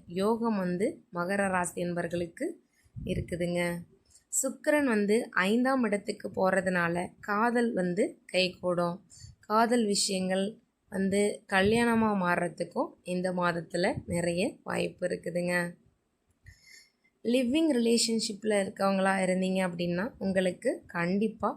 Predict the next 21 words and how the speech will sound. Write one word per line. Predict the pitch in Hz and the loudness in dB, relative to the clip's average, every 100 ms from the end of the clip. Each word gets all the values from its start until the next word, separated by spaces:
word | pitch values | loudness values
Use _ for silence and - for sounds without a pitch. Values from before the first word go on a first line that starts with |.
| - | -6
திருமண | - 196 202 202 190 | -4 0 2 2 2
யோகம் | 180 175 240 349 _ | 0 -2 -4 -6 _
இந்த | 180 185 185 | -4 -2 0
மாதத்துல | 180 170 175 170 180 226 - | 0 0 0 -4 -2 -2 -2
நடைபெற | - 170 175 170 180 269 - | -6 -2 -2 -2 -2 -4 -10
வாய்ப்பு | 175 170 175 180 | -8 -6 -4 -4
இருக்குது. | 175 - 175 180 175 - _ _ _ _ - _ _ _ _ - - - _ | -6 -4 -4 0 -2 -4 _ _ _ _ -20 _ _ _ _ -20 -20 -20 _
குழந்தை | 262 277 302 302 262 | 4 4 6 4 2
பாக்கியம் | 226 220 220 226 220 - | 2 0 0 0 0 0
அப்படின்னு | 202 190 208 202 | 0 0 0 0
பார்த்தோம் | 190 190 196 196 | 0 -2 -2 -4
அப்படின்னா, | 180 180 185 185 247 - _ _ _ _ _ _ | -2 -2 0 -2 -4 -10 _ _ _ _ _ _
அதுவும் | 214 226 302 311 247 | 2 4 4 4 4
வந்து | 220 233 349 - | 4 4 2 -2
இந்த | 233 247 269 | 0 2 2
மாதத்துல | 233 208 202 202 202 277 - | 2 0 -2 0 0 0 -2
உங்களுக்கு | 202 202 196 170 247 330 - - | -2 0 0 -2 -4 -4 -4 -2
இருக்க | 202 190 - 277 - - | 0 0 -2 -4 -4 -4
வாய்ப்பு | 180 180 - | -2 -2 -2
இருக்குது. | 180 180 180 180 180 208 - _ _ _ _ _ 190 | -6 -4 -4 0 -2 -4 -16 _ _ _ _ _ 0
அதாவது | 208 247 247 | 2 4 4